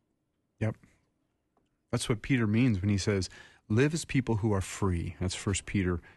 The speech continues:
two sixteen. "Live as people who are free." And Paul, Paul in Philippians four learned, said he learned the secret. He learned the secret of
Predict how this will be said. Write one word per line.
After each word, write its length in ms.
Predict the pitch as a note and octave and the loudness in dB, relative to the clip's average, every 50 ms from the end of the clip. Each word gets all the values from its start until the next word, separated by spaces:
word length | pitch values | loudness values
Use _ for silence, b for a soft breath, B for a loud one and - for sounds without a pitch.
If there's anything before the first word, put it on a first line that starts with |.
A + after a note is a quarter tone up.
| b b b b b _ _ | b b b b b _ _
two 180 | - - A2 G2 | -6 -2 -2 -2
sixteen. 760 | F2+ - - G2+ F#2 - - - - G2+ F2+ E2+ D#2+ E2 E2 - | 0 -2 -4 -6 -6 -8 -10 -6 -4 -4 -2 -2 -4 -4 -4 -4
"Live 140 | A2 A2 A#2+ | -2 -2 -2
as 120 | C#3+ A#2+ | -2 -4
people 440 | - - B2 A2+ - G#2 G2 F#2+ F#2 b b b b b b b b _ _ | -4 -4 -4 -4 -2 -4 -4 -4 -8 b b b b b b b b _ _
who 80 | G2+ | -4
are 80 | G2 F#2 | -4 -4
free." 440 | F2 - - G#2 F#2+ G2+ G#2+ G2 - _ _ _ _ B B B B B B | -4 -6 -6 -6 -6 -4 -6 -8 -10 _ _ _ _ B B B B B B
And 200 | - A#2 G#2+ G2+ | -2 0 0 0
Paul, 600 | - - - - E3 F3 F#3 C#3 F#2 - - - _ _ _ _ _ _ _ _ _ _ _ _ _ _ _ _ _ _ - | 0 -2 -2 0 2 2 2 2 0 -2 -6 -14 _ _ _ _ _ _ _ _ _ _ _ _ _ _ _ _ _ _ 0
Paul 240 | - C3 C3 A#2+ | 2 4 4 4
in 100 | A2 A2 | 4 2
Philippians 480 | G#2 - - A#2 A2 - A#2+ A2 G#2+ G#2 | 0 0 -2 -2 -2 0 2 0 0 0
four 320 | - - B2 A2 F#2 - - | -2 -2 -2 0 0 -2 0
learned, 440 | - G#2+ G#2+ A2+ A#2 B2 B2+ A#2+ - | 0 2 4 4 4 4 4 2 0
said 160 | - - A2 | -2 0 0
he 60 | A2+ | 2
learned 300 | G#2+ G2+ G#2+ A2+ A#2+ A#2+ | 2 2 2 2 2 2
the 60 | A2+ | 0
secret. 400 | G#2+ - - C3+ - - F2 - - - - _ _ _ _ _ _ - B B B | 0 -2 -4 -4 -4 -4 -6 -8 -8 -12 -20 _ _ _ _ _ _ -10 B B B
He 140 | _ - A2+ | _ 0 2
learned 260 | G#2+ A2+ A#2+ C3 C#3 | 4 6 6 6 6
the 60 | C3+ | 4
secret 400 | A#2 - - C#3 B2+ C#3 C3 A#2 | 4 2 0 0 2 2 2 2
of 360 | - A#2+ A2+ A2 G#2 F#2+ - | 2 2 2 2 2 0 -4